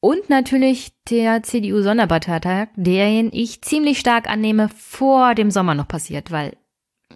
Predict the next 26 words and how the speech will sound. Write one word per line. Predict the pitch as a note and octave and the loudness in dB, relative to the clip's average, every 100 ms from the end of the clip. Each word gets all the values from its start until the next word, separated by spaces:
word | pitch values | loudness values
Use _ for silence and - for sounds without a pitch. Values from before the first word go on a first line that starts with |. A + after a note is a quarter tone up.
| D#2 | -12
niemals, | B2 F3+ F#3+ F3+ D3+ C3+ - - _ _ | -2 2 2 2 -2 -6 -12 -18 _ _
niemals | F#3 G3+ B3+ A3 A3 G#3+ - _ _ _ _ _ - | -2 2 2 2 -2 -4 -12 _ _ _ _ _ -2
nach | F#3+ G3+ | 0 0
der | G3 F3+ | -2 -4
Sommerpause. | F#3 F3 B2+ B2+ - _ - - _ | -4 -6 -8 -12 -14 _ -20 -20 _
Mm, | G#3+ | -8
mm, | - F3+ - | -6 -8 -10
mm, | |
mm, | D3 D#3+ - | -12 -14 -14
mm. | - _ - _ - - - - - - _ _ - | -16 _ -20 _ -20 -20 -20 -20 -20 -20 _ _ -6
Die | F3 | 0
werden | F3 F#3 F3+ | 2 2 2
jetzt | E3 - | 0 -2
sich | D3+ | -4
Zeit | - G#3+ B3 | -2 -2 0
nehmen | B3 B3 B3 A#3+ | 2 4 4 2
und | D#3+ | -2
die | - | -4
Gespräche | - - E3+ F#3+ | -6 -2 -2 -2
führen. | A#3 C4+ C4+ E4 F4 | -4 -2 -2 -2 -6
Annegret | - F3+ F3 D3 D3+ | -6 -4 -4 -4 -6
kommt | - F3 | -6 -6
am | D#3 D3+ | -6 -8
Ro-, | - D3+ _ - | -8 -10 _ -4
Rosenmontag | F3+ F3+ E3+ D#3+ D#3+ D#3+ - | 0 2 2 2 0 0 -4
raus. | - D3+ G#3+ E4+ - - | -2 0 2 2 -2 -10